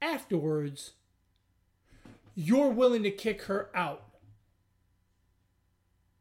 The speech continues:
So you're willing to play the bully. You couldn't just shut up and fine her after every press conference she missed. No, you couldn't do that.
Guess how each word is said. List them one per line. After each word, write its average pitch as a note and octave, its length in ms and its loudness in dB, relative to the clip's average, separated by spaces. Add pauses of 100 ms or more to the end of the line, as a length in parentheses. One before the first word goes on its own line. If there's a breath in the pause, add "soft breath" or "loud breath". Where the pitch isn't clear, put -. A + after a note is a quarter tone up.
(560 soft breath)
So - 140 -2
you're A#3+ 260 2
willing C#4+ 400 2
to C4 80 0
play A#3+ 280 2
the A#3 100 4
bully. F#3 500 0 (1800 soft breath)
You D4+ 180 6
couldn't E4 300 0
just A#3+ 220 -2
shut B3 260 4
up B3 140 0
and D#3+ 160 0
fine A#3 460 0
her D3+ 240 -4 (360)
after G3 360 0 (180)
every G3 280 4
press G#3+ 260 -2
conference F3+ 400 -4
she - 120 -4
missed. F#3 280 -2
No, G#3 80 0
you G3 140 2
couldn't B3 260 -4
do A3+ 140 2
that. G3 300 -2